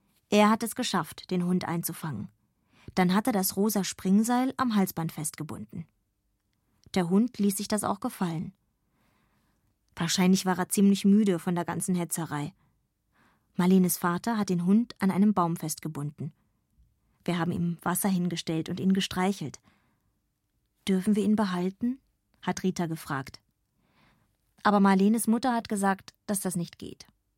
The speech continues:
Denn der Hund gehört ja irgendjemandem und der ist bestimmt traurig, wenn er weg ist. Das haben wir verstanden. Aber wem gehörte der Hund? Marlenes Vater ist auf die Straße gegangen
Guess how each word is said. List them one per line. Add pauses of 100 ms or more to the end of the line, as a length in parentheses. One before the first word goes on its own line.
(340)
Denn
der
Hund
gehört
ja
irgendjemandem (380)
und
der
ist
bestimmt
traurig,
wenn
er
weg
ist. (1120)
Das
haben
wir
verstanden. (920)
Aber (760)
wem
gehörte
der
Hund? (1040)
Marlenes
Vater
ist
auf
die
Straße
gegangen